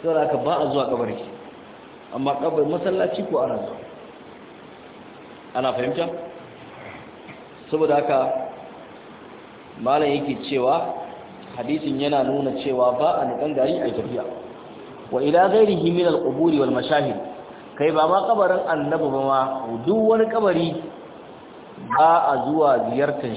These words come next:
shi a niki gari, musamman a tafi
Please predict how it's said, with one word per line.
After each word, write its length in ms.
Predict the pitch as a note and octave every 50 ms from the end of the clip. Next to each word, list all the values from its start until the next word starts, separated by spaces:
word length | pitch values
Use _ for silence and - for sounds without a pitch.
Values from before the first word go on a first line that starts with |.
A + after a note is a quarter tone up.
| - -
shi 160 | D#3 D#3+ E3 D#3+ - - - - - - - - - - - - - - - - - -
a 60 | B2
niki 220 | B2 C3 B2+ D#3+ E3
gari, 280 | D#3 D3 C3 C3+ C#3+ D3
musamman 720 | C#3+ C3 - - - E3+ F3+ G3+ G#3 G#3 G#3 G3 F3 D3
a 80 | C#3+ C#3
tafi 280 | C3+ C3 D3 D3 D3+